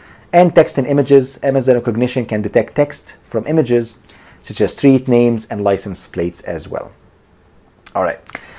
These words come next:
so as you guys recall in the YouTube video, again, here, that's what basically, uh, Amazon Rekognition look like. Pretty straightforward. You feed it in an image like that, and it can tell you that this is a city,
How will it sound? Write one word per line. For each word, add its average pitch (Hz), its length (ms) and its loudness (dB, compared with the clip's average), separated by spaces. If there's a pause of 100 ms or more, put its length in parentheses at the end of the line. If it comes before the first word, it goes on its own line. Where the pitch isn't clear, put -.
(120)
so 170 300 6
as 160 180 6
you 147 80 2
guys 151 360 6
recall 131 420 6
in 117 160 -2
the 110 240 2
YouTube 123 460 2
video, 131 340 6
again, 123 320 2
here, 117 360 -2 (120)
that's 113 260 2
what 110 300 4
basically, 107 500 -2
uh, 104 160 -4
Amazon 110 300 0
Rekognition 117 460 0
look 139 160 2
like. 135 360 4
Pretty 135 180 6
straightforward. 127 760 6 (480)
You 117 100 0
feed 156 240 2
it 139 80 8
in 131 200 6
an 113 140 -4
image 131 360 0
like 95 200 0
that, 139 440 4
and 139 100 4
it 131 100 -2
can 113 140 -2
tell 123 200 4
you 120 180 4
that 104 100 0
this 92 180 -10
is 90 80 -8
a 85 60 -6
city, 127 400 4